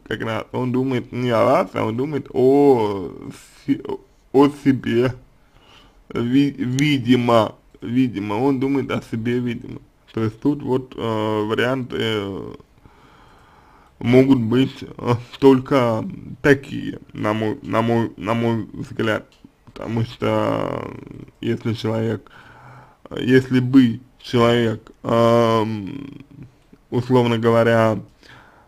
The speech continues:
о вас заботился бы, если человек, условно говоря, о вас беспокоился бы, вот, то он бы, ну, никак-, никогда не, не был бы против прям вот на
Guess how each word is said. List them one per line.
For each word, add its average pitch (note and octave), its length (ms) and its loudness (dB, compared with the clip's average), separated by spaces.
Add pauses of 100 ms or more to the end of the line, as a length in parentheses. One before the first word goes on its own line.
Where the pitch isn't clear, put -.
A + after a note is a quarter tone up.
(140)
о A#2+ 200 6
вас B2 360 6
заботился E3+ 840 6
бы, A#2 220 2
если A2+ 400 -2
человек, B2 480 0
условно B2 480 0
говоря, A#2 420 6
о A2+ 60 6
вас A2 240 4
беспокоился C3+ 960 0
бы, A2+ 260 -2 (580)
вот, A2+ 480 0 (840)
то A2+ 160 0
он C#3+ 240 4
бы, A#2+ 240 6
ну, B2+ 200 4
никак-, C3 400 2
никогда B2+ 680 4
не, B2 600 2
не B2+ 220 4
был C3+ 180 6
бы A#2 200 2
против B2+ 520 2
прям A#2 320 0
вот A#2+ 240 -2
на A2+ 640 2